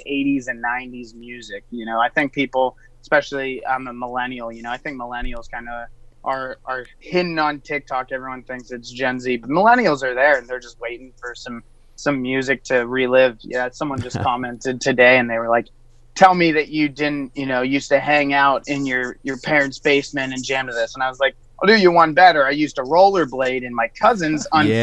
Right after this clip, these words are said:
Speaker 1: unfinished basement to all of these tunes." You know, the
Speaker 2: <laughs>
Speaker 1: perfect unfinished basement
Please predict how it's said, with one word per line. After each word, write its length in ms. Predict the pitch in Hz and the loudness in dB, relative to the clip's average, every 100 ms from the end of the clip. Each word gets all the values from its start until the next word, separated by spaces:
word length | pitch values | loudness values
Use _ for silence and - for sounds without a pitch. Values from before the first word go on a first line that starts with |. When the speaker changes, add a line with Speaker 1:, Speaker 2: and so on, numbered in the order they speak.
| 120 117 | 4 4
Speaker 1:
unfinished 200 | - - | 2 -2
basement 440 | 135 - 156 151 - - - | -2 0 0 0 -6 -20 2
to 120 | 190 196 | 2 6
all 320 | 196 175 175 160 | 8 8 8 4
of 160 | 139 | 0
these 240 | 143 139 - | -2 -4 -4
tunes." 400 | 151 139 117 117 | -2 -2 -2 -2
You 60 | |
know, 100 | 139 | 2
the 80 | 143 | 2
Speaker 2:
<laughs> 160 | - 185 | 4 4
Speaker 1:
perfect 300 | 180 160 160 | 4 0 2
unfinished 560 | 151 147 151 139 131 | 2 0 -2 -2 -2
basement 560 | - 135 135 - 123 | -2 -2 -4 -8 -10